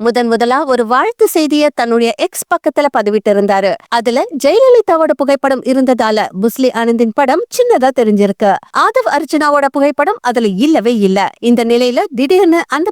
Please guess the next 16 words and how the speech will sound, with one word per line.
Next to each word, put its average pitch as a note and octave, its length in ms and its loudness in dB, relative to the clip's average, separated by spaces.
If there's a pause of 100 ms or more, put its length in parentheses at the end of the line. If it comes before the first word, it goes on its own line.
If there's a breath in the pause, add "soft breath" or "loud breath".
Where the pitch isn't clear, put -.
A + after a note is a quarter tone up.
பதிவை A#3+ 300 -2 (120)
செங்கோட்டையன் B3 640 0
டெலீட் A3 280 0
பண்ணியிருக்காரு. G#3+ 640 0 (260)
அதிமுகல E4+ 680 0
இருந்த C4+ 200 2 (140)
அமைச்சர்களிலேயே A3+ 880 2 (160)
மூத்தவர் C#4 460 0 (100)
செங்கோட்டையன் G3+ 640 0
தான். F#3 160 -2 (160)
அடிப்படையில A3 540 0 (160)
இவர் A3+ 180 2 (100)
தி D#4+ 140 4
மு C#4+ 140 2
க A#3+ 160 -2
தொண்டராத்தா C#4 520 0